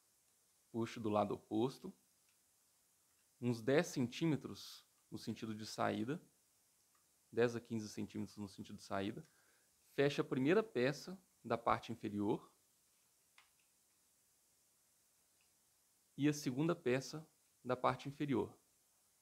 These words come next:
até ouvir o clique. Acione o gatilho e pronto.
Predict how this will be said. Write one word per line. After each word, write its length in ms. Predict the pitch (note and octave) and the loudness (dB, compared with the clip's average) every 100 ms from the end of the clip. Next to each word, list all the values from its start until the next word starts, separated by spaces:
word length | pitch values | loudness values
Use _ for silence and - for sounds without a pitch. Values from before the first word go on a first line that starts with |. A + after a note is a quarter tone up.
| _ - | _ -4
até 260 | A2 C3 | 0 4
ouvir 300 | D3 C#3 D3+ | 6 6 4
o 80 | D3 | 2
clique. 480 | - G#2 - - - _ _ _ _ _ _ - - - - - _ _ _ _ _ _ _ _ _ _ _ _ _ _ _ _ _ _ - - - - - _ _ _ _ _ | -2 -8 -8 -20 -20 _ _ _ _ _ _ -12 -8 -8 -10 -20 _ _ _ _ _ _ _ _ _ _ _ _ _ _ _ _ _ _ -18 -18 -16 -18 -18 _ _ _ _ _
Acione 440 | - C#3+ - G#2+ A2+ | -6 -6 -2 0 2
o 40 | |
gatilho 560 | C3 D3 - D3+ E3 F#3 _ - - _ _ _ - - - - _ _ _ - _ _ _ _ _ - | 4 4 2 -4 -2 -4 _ -20 -20 _ _ _ -14 -10 -12 -14 _ _ _ -20 _ _ _ _ _ -8
e 80 | D#3+ | -4
pronto. 380 | - A#2 G2 | 6 6 6